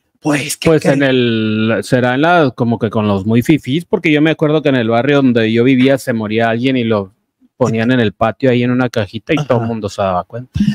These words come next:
Speaker 1: Pues, ¿qué crees que
Speaker 2: Niños y
Speaker 1: pasó?
Speaker 2: grandes.
Speaker 1: Pues, ¿qué crees que pasó?
Speaker 2: Ah.
Speaker 1: Que hace un año, eh, exhumaron el cuerpo del papá,
Speaker 2: Eh.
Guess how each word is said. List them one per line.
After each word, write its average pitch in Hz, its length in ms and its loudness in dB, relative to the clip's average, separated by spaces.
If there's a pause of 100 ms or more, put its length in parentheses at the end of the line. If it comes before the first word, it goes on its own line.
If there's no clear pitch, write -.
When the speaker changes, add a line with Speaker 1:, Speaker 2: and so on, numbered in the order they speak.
Speaker 1:
Pues, 151 220 0
¿qué 165 140 0
crees 135 100 8
que 165 320 6
Speaker 2:
Niños 190 260 4
y 165 80 4
Speaker 1:
pasó? 123 120 4
Speaker 2:
grandes. 113 540 -2 (280)
Speaker 1:
Pues, 156 220 0
¿qué 165 160 -2
crees 175 240 0
que 202 100 -4
pasó? 208 580 0 (180)
Speaker 2:
Ah. 123 280 -2
Speaker 1:
Que 170 320 -2
hace 175 480 0
un 226 220 2
año, 170 500 2 (580)
eh, 156 260 -4
exhumaron 156 880 0
el 202 180 4
cuerpo 170 520 2
del 214 160 4
papá, 110 520 -2
Speaker 2:
Eh. 107 200 -6